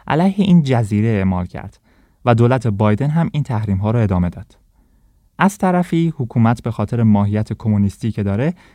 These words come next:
اجازه نمیده مرزهای اقتصادی کشور به روی دنیا و بازار آزاد باز بشه و یا بنگاه‌های اقتصادی کوچک رشد کنن. وعده‌های اصلاحاتی که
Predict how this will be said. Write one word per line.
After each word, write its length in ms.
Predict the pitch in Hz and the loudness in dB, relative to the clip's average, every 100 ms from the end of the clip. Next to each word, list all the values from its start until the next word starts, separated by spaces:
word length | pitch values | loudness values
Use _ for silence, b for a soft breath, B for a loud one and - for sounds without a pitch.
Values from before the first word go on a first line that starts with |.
| B | B
اجازه 320 | 123 123 135 160 | -2 0 2 4
نمیده 360 | 180 143 98 | 4 2 2
مرزهای 500 | 98 98 101 - 127 | 2 0 0 -4 -4
اقتصادی 520 | 113 - 104 104 110 | -4 -6 -6 -4 -4
کشور 400 | 117 104 - 113 | -4 -6 -6 -4
به 100 | 107 | -2
روی 180 | 101 104 | 2 2
دنیا 340 | 104 104 98 95 | 2 2 2 0
و 80 | 95 | -2
بازار 340 | 98 92 120 | -2 -2 -2
آزاد 320 | 135 113 113 | -2 0 0
باز 380 | 107 98 92 87 | 0 0 0 -2
بشه 320 | 85 - - - b b b - | -10 -12 -14 -16 b b b -4
و 80 | 117 | -2
یا 100 | 131 | 0
بنگاه‌های 640 | 127 113 104 98 123 117 | 2 2 2 -2 -2 -2
اقتصادی 640 | 104 - 101 104 101 107 | -4 -6 -8 -6 0 0
کوچک 580 | 104 - 104 - 175 - - b b - | 0 -4 -6 -2 -4 -4 -16 b b -6
رشد 460 | 113 117 110 - | 0 2 2 -4
کنن. 360 | - 92 - 107 - _ _ _ _ _ _ _ - | -12 -10 -8 -10 -14 _ _ _ _ _ _ _ 2
وعده‌های 500 | 147 160 151 190 220 | 4 4 0 0 0
اصلاحاتی 560 | 160 - 123 117 151 | -2 -2 -2 -2 -4
که 200 | 160 180 | -4 -6